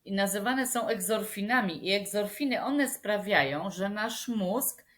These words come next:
każe nam jeść więcej i więcej, uzależnia nas od jedzenia,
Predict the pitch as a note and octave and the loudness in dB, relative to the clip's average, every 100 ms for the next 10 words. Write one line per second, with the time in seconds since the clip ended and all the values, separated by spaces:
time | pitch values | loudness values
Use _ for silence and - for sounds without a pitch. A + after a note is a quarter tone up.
0 | _ - C#4+ C4+ C4+ A3+ G#3 G3 F#3+ G#3 | _ 0 2 2 0 2 2 2 -2 -4
1 | G3 - E3 A3+ A3+ - F3 E3+ E3 C#3+ | -6 -8 -8 -6 -4 -4 -6 -6 -10 -4
2 | C#3+ C#3+ D3 - D3 D#3 - A3+ B3+ C4 | 0 0 -2 -4 -2 -2 -4 -2 2 2
3 | C#4 A3 G3 D#3 D3 - - C#3+ D3 C#3 | 2 0 -2 0 -2 -6 -10 -10 -8 -6
4 | C3+ C#3+ C3+ C3 C3 C#3+ | -2 -2 -2 -2 -4 -4